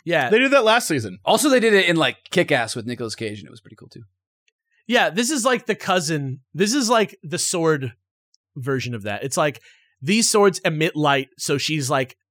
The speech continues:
Speaker 1: because it's so dark and visibility is so low, they're doing, like, a cool sort of, like, samurai in the mist.
Speaker 2: Yeah, she's Predator, and she's running around murdering these guys, and it's dope. Li-,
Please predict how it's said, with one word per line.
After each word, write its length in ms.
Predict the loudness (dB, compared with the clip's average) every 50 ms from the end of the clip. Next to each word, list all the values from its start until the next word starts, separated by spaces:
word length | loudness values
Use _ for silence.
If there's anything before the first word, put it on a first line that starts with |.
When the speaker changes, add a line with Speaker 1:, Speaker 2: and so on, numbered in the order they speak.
| _ -8
Speaker 1:
because 320 | -8 -6 -2 0 0 0 0
it's 160 | -2 -2 -2
so 180 | 0 0 0 0
dark 440 | 0 0 2 2 2 2 0 -2 -6
and 160 | -6 -6 -4
visibility 540 | -4 -4 -4 -4 -2 0 2 2 2 0 -2
is 140 | -4 -4 -4
so 100 | -4 -4
low, 500 | -2 -2 -2 0 0 0 0 -2 -4 -6 -10 _ _ _ _ -10 -2 2
they're 140 | 2 2
doing, 240 | 4 4 2 2 2
like, 140 | 0 -2 -4
a 60 | -6
cool 460 | -10 -6 -2 0 2 4 4 4 4
sort 220 | 2 0 -2 -2 0
of, 80 | 0
like, 220 | -2 -2 -4 -6 -14 _ _
samurai 680 | -12 -6 -2 0 0 2 2 2 4 4 4 4 4 4
in 180 | 4 2 2
the 60 | 0 -2
mist. 640 | 0 0 2 2 2 2 0 -4 -6 -8 -10 -14 -16 _ _ _ _ _ _ 0
Speaker 2:
Yeah, 160 | 2 2 2
she's 220 | 2 0 -2 -2
Predator, 540 | 0 2 2 2 2 2 2 2 2 2 -2 -4 -4
and 140 | -4 -4
she's 240 | -4 -2 -2 -2 0
running 220 | 0 0 2 2 2
around 280 | 2 4 4 2 2
murdering 360 | 2 2 2 2 2 0 0
these 160 | 0 0 0 2
guys, 340 | 2 4 4 4 2 0
and 80 | -2 -4
it's 160 | -4 -6 -4
dope. 300 | 0 2 2 2 2 0 2
Li-, 160 | 2 4 4